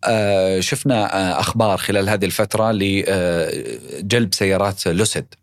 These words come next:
آه، اللي هي السيارات الكهربائية. فهذه خط مختلف تمامًا يعني، آه، عن الموجود حاليًا. أول شيء، ليش ذيب أول من أخذ هذه الخطوة؟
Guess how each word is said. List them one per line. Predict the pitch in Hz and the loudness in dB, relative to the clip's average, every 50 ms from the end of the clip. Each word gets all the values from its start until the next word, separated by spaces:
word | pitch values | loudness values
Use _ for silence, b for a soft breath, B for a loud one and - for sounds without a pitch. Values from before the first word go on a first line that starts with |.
| - 78 | -6 -4
آه، | 80 82 80 78 78 - | -2 0 0 0 0 0
اللي | 87 87 87 | -2 -2 0
هي | 104 117 | 0 0
السيارات | 107 - - 104 98 98 104 107 - | 0 0 0 0 2 2 0 0 -2
الكهربائية. | 98 82 101 92 90 87 80 78 85 85 - - - B B B B B B B B - | -2 -2 0 0 0 0 0 -2 -2 -2 -6 -8 -12 B B B B B B B B -4
فهذه | 76 87 110 131 120 117 107 98 95 95 87 | 0 0 2 2 2 2 0 2 0 0 0
خط | 85 - 98 101 - _ - 113 | -2 0 -2 -2 -4 _ -2 -2
مختلف | 113 110 - - - 98 87 87 - | -2 -2 -2 -2 -2 0 0 0 -2
تمامًا | - - 92 95 110 123 127 131 131 120 110 95 | 0 -2 0 0 2 2 2 2 2 2 2 2
يعني، | 87 85 78 76 73 65 69 71 78 78 71 73 73 69 | 0 0 0 -2 -2 -2 -4 -4 -4 -4 -2 -2 -2 -2
آه، | 69 69 69 67 B B B B B B B | -2 -4 -4 -6 B B B B B B B
عن | 76 78 101 110 | -2 0 0 2
الموجود | 101 98 95 98 95 90 107 110 - | 2 2 2 2 2 2 0 0 0
حاليًا. | - - 90 82 80 76 69 69 67 - B B B B B B B | 0 -2 0 0 0 -2 -4 -6 -6 -8 B B B B B B B
أول | 147 147 | 2 4
شيء، | - 185 175 | 4 2 2
ليش | 180 190 185 - - 156 123 - | 2 2 0 0 -4 -4 -2 -2
ذيب | 123 117 117 139 151 156 151 151 - - | 0 2 2 2 2 2 0 -4 -4 0
أول | - 139 139 139 127 117 | 2 4 4 4 4 4
من | 113 110 | 2 2
أخذ | 101 117 - - 98 | 0 0 -2 -2 -2
هذه | 95 95 92 | 0 0 0
الخطوة؟ | 92 - - 98 - 120 139 147 - _ | -2 -2 -4 -2 0 0 0 -2 -4 _